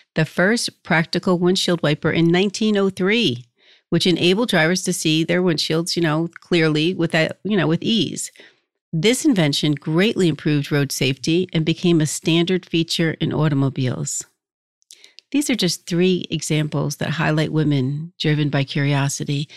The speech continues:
who made significant contributions to various fields, leaving a lasting impact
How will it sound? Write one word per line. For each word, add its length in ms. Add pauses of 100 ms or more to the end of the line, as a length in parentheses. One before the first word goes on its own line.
(400)
who 120
made 280
significant 840
contributions 880
to 140
various 420
fields, 520 (380)
leaving 340
a 80
lasting 640 (180)
impact 580